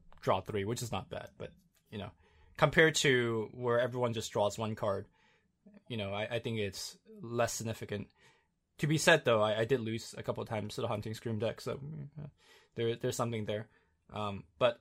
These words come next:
also drawing an extra card per turn allows you to go for a little bit more, normally very shaky strategy that needs a couple of different pieces to go,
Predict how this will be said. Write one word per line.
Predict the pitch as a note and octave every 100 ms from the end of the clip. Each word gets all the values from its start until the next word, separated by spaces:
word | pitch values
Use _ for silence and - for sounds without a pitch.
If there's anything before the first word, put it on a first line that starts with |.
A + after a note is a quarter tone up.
| -
also | F3 G#3
drawing | E3+ E3 D#3+
an | D3+
extra | - D3+
card | C#3 C3+
per | B2+
turn | C#3
allows | B2+ B2 B2+ B2+
you | C#3+ C3
to | C3+
go | A2 B2 B2+
for | - A#2
a | A2
little | B2
bit | A#2 A2
more, | A2+ A2+ A2+ A2+ A2+ - - -
normally | C#3+ E3 F3+ E3+
very | C#3+ B2
shaky | - C3 - D3+
strategy | - C3+ C#3 C#3 C3+
that | A#2+ A2 - - _ _ _ B2+
needs | B2+ C#3+ C#3 -
a | A#2
couple | - C3 C3
of | A2+
different | B2+ A#2+ G#2+
pieces | - B2 D3+ C#3+
to | D3
go, | B2+ B2+ C#3